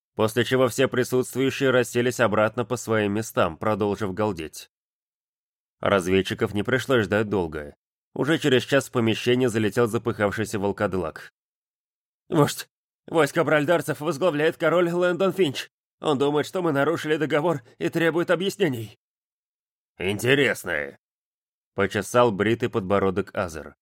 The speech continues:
"И что конкретно мы нарушили?" "Несколько охотников из нашего гарнизона в Бральдаре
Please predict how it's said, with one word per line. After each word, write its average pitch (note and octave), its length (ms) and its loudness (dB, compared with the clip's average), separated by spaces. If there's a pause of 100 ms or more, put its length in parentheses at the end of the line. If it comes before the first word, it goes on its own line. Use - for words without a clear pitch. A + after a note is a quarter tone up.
(340)
"И G2 140 -2
что B2+ 180 -2
конкретно C3 640 0
мы C3 140 2
нарушили?" A#2 720 0 (960)
"Несколько D#3 460 0
охотников D3 440 -2
из D3+ 120 -4
нашего D#3+ 320 0
гарнизона D#3+ 500 0
в B2 40 -6
Бральдаре C#3+ 600 -2